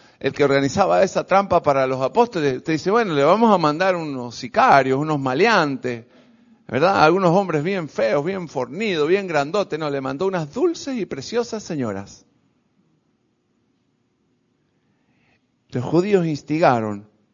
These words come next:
a mujeres piadosas y distinguidas. Y también, hermanos, es bueno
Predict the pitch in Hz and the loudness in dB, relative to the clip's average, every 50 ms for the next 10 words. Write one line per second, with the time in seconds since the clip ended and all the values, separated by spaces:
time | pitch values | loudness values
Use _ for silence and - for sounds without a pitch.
0 | _ _ _ _ _ _ _ _ - - 123 127 123 - 175 165 160 135 - - | _ _ _ _ _ _ _ _ -4 -4 -2 -2 -2 -2 -2 -2 -2 -4 -4 -2
1 | 139 135 135 143 127 - - - 98 107 - - _ _ _ _ _ _ - 113 | -2 0 0 -2 -2 -6 -10 -14 -14 -14 -16 -20 _ _ _ _ _ _ -10 -10
2 | 104 101 - - 107 104 95 92 87 82 85 - - _ _ _ _ _ _ _ | -10 -10 -12 -14 -14 -12 -10 -12 -12 -12 -14 -20 -20 _ _ _ _ _ _ _
3 | _ _ _ _ _ _ _ _ _ _ _ _ _ _ _ _ _ _ _ _ | _ _ _ _ _ _ _ _ _ _ _ _ _ _ _ _ _ _ _ _
4 | _ _ _ _ _ - 143 - 147 151 180 190 185 190 185 185 185 175 151 139 | _ _ _ _ _ -2 2 4 6 8 8 6 6 6 2 2 2 2 2 0
5 | 139 127 - 160 151 156 180 180 151 139 127 117 113 | -2 -2 -4 -4 -2 0 2 2 2 0 -4 -6 -10